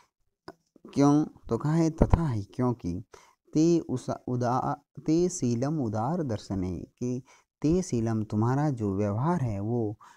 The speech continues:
तपस्विनाम अपि उपदेशताम गतम, कि तपस्वियों के लिए भी उपदेश के योग्य है। अर्थात जो तुम ये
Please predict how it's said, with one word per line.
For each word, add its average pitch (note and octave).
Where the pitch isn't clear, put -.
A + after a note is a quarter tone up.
तपस्विनाम A2+
अपि C3
उपदेशताम B2
गतम, F2
कि B2
तपस्वियों F#3
के C#3
लिए B2+
भी F3+
उपदेश D3+
के A2+
योग्य G2
है। F#2+
अर्थात D3
जो B2+
तुम B2+
ये B2